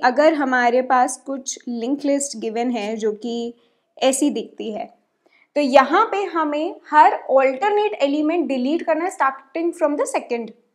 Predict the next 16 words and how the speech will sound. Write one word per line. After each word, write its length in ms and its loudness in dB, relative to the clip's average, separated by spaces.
element, 380 -8
ठीक 120 -6
है। 60 -4
तो 120 -2
सेकंड 360 0
एलिमेंट 380 2
क्या 140 4
है 120 2
हमारा, 280 2
ये, 380 -2
तो 140 4
हमें 320 0
जो 100 0
है 260 2
टू 120 8
को 360 0